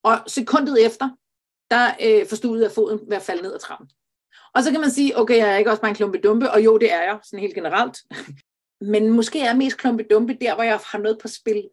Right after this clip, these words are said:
Altså, jeg kan i hvert fald simpelthen så tydeligt se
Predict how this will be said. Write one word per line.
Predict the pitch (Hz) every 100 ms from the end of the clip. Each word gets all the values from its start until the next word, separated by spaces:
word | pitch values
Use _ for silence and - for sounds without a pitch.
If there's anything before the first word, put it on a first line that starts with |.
| -
Altså, | 214 233 214 - -
jeg | 262
kan |
i | 262
hvert | 254
fald | 254 226
simpelthen | - 277 277 254
så | -
tydeligt | 311 285 -
se | - 294 -